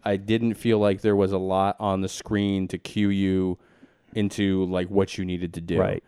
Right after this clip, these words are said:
Speaker 1: More so than, I guess, maybe because I was so set on playing solo player and getting all these cues as you're leading up to it.
Speaker 2: Yeah.
Speaker 1: I think there's an expectation that if you're playing co-op, you're pretty versed with the game at that point.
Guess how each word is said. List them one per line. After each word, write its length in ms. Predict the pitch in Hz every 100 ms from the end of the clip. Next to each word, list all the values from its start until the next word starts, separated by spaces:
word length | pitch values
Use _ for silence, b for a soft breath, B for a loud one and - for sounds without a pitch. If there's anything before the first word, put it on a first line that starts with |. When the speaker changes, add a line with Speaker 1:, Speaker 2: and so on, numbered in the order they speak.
| _
Speaker 1:
More 380 | 104 113 123 127
so 340 | - 117 104 101
than, 140 | 95
I 120 | 92
guess, 240 | 101 107 -
maybe 200 | 101 98
because 360 | 95 101 95
I 100 | 92
was 140 | 90 90
so 440 | - 98 95 98
set 300 | 95 - 95
on 240 | 90 90 90
playing 640 | - 95 92 90 90 90 - -
solo 380 | - 92 101
player 520 | 104 120 117 120 135 - b b b
and 160 | 95 95
getting 260 | 104 101 95
all 180 | 92
these 200 | 92 90
cues 480 | - - 98 95 92
as 180 | 95 90
you're 180 | 92 87
leading 300 | 92 90 87
up 140 | 87
to 160 | - 107
it. 140 | 110
Speaker 2:
Yeah. 220 | 104 98 - b
Speaker 1:
I 80 | -
think 220 | 113 156 143
there's 140 | 113
an 100 | 110
expectation 680 | 104 - 95 - 107 104 95
that 120 | 90
if 140 | 87
you're 80 | 92
playing 320 | - 95 90
co-op, 440 | - 92 98 98 -
you're 140 | 90
pretty 400 | - - 98 92
versed 420 | 85 87 92 -
with 160 | 95 85
the 80 | 82
game 360 | 85 85 101 120
at 120 | 117
that 200 | 139 -
point. 380 | 156 156 160